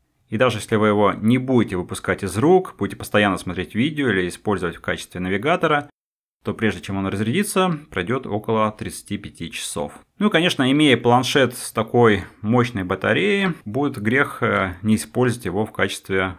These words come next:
внешнего аккумулятора. Его мощностей вам хватит, чтобы множество раз зарядить свой смартфон, цифровую камеру или какую-нибудь другую технику.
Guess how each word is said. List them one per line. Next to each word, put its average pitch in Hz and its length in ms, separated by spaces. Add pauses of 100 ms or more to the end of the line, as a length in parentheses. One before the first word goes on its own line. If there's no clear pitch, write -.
внешнего 92 480
аккумулятора. 87 720 (320)
Его 135 200
мощностей 147 560
вам 117 260
хватит, 135 460
чтобы 107 240
множество 117 420
раз 117 220
зарядить 98 400
свой 95 260
смартфон, 160 580
цифровую 98 420
камеру 117 460
или 90 440
какую-нибудь 90 280
другую 95 360
технику. - 520